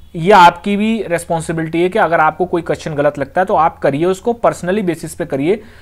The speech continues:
आप दूसरों पे छोड़ेंगे तो वो ठीक नहीं रहेगा, वहाँ पर आपका जो है, जो क्लेम का एक वो होता है वो कम हो जाता है, ठीक, ठीक है।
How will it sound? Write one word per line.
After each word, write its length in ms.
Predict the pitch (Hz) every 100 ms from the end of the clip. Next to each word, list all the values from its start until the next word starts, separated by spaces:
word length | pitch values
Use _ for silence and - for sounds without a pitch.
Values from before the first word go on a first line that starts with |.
| - 175
आप 160 | 208
दूसरों 340 | 185 196 208 208
पे 100 | 202
छोड़ेंगे 380 | - 180 190
तो 100 | 220
वो 120 | 202 202
ठीक 300 | - 160 147
नहीं 180 | 135
रहेगा, 240 | 135 143 196
वहाँ 320 | 175 147 160
पर 100 | 190
आपका 360 | 180 156 - 175
जो 140 | 160
है, 200 | 151 180 190 - -
जो 80 | 165
क्लेम 420 | 165 180 190 220
का 100 | 214
एक 200 | 190 185
वो 120 | 180
होता 180 | 156 151
है 60 | 196
वो 80 | 233
कम 200 | 180 135
हो 100 | 120
जाता 280 | 107 -
है, 140 | 123 -
ठीक, 180 | - - - - - - - - -
ठीक 140 | 156
है। 160 | 247